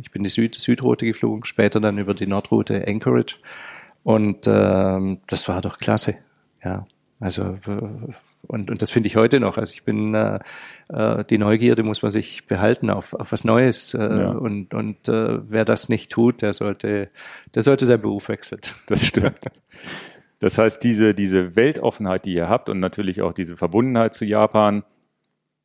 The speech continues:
Speaker 2: weil eins ist ja auch klar, ähm,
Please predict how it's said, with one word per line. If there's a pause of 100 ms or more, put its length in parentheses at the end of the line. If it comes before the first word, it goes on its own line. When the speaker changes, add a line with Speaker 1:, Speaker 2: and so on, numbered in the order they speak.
(140)
Speaker 2:
weil
eins
ist
ja
auch
klar, (1120)
ähm,